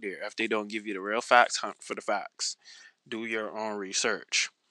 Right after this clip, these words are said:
You got the antediluvian age, and of course you got era where this world, I think the, this earth we on, the earth that we on, is more that beats the eye.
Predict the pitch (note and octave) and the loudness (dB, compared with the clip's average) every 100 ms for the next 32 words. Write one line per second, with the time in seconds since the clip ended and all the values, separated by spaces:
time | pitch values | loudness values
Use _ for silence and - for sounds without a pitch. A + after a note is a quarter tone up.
0 | _ - _ - B2+ B2+ A2 A2+ G2+ A#2+ | _ -20 _ 0 8 10 8 6 2 2
1 | C3 D#3+ D3+ C3+ C3+ C3 C3+ C3+ - A2+ | 2 -2 -2 -2 -2 -2 -4 -4 -4 -4
2 | A2 A2 - A2+ G#2+ - B2+ B2 B2 A#2 | -4 -6 -10 -8 -8 -2 0 0 -2 2
3 | A#2 A2 - _ _ _ _ _ _ - | 4 4 2 _ _ _ _ _ _ 6
4 | C3 B2+ B2+ B2+ A#2 - G#2+ A#2 A#2 A#2 | 8 8 8 6 2 -4 -2 0 0 -2
5 | - - - _ _ C#3 D#3+ B2+ A#2 C3 | -6 -20 -20 _ _ 2 2 0 -2 2
6 | C3+ C#3+ E3 - C#3 - E4+ C4 C#4 C4 | 2 2 0 2 2 2 -4 -4 -2 6
7 | F#3+ E3+ F3+ - - - E3 F3+ G#3 - | 6 8 4 4 -8 4 8 8 6 0
8 | G3 G3 - E3+ E3+ E3 F3 G#3 _ _ | -2 0 4 6 8 6 2 -6 _ _
9 | C3 - D3+ F3 - A#2+ D3 D3+ D3 E3 | 0 2 2 2 4 2 2 -2 2 6
10 | E3 F#3+ - - - _ _ _ _ _ | 6 4 -6 -20 -20 _ _ _ _ _
11 | _ _ _ _ E3+ D#3 E3+ F3+ G#3 G3 | _ _ _ _ -2 0 4 8 10 10
12 | D3 C3+ C#3 D3+ - - B2 - B2 A#2+ | 8 8 0 -2 -4 -4 -2 4 6 8
13 | B2 D3 G#3+ | 8 8 4